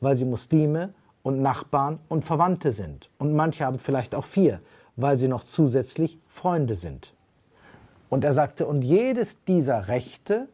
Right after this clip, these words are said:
ist unverwechselbar und eigenständig und multipliziert sich mit denen der anderen." Wichtig ist aber, dass das Nachbarschaftsrecht ein ganz eigenständiges Recht ist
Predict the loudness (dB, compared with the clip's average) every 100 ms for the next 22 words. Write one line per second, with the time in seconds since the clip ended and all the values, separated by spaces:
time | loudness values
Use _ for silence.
0 | _ _ _ _ _ 0 0 -2 0 0
1 | 0 -2 -2 -2 -4 -2 -2 -2 0 2
2 | 2 0 -4 -8 -6 -6 -10 _ -2 -2
3 | 2 0 -2 -6 -6 -6 -2 -2 -2 -6
4 | -4 -4 0 0 0 -2 -2 -2 -2 -4
5 | -10 -18 -20 _ _ _ _ _ _ -20
6 | -20 -20 -20 _ _ _ _ _ _ 4
7 | 4 4 2 0 0 0 0 0 -4 -6
8 | -4 -2 -2 -2 -6 -6 -8 -10 -8 -8
9 | -8 -4 0 0 -2 0 2 2 0 -4
10 | -6 -6 -6 -8 -10 -12 -12 -6 -4 -4
11 | -12 -20